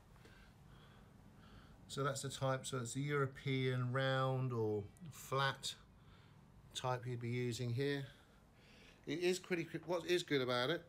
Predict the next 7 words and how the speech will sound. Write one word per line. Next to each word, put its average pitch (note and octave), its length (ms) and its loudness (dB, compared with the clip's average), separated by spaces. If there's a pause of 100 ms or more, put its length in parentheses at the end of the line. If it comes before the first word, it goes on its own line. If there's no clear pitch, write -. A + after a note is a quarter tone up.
(640)
is C3+ 360 2 (280)
next D#3 260 -2
to - 40 -16
the C#3 80 0
beds C#3+ 640 0 (1800)
are C#3 180 -2
the C3 160 -4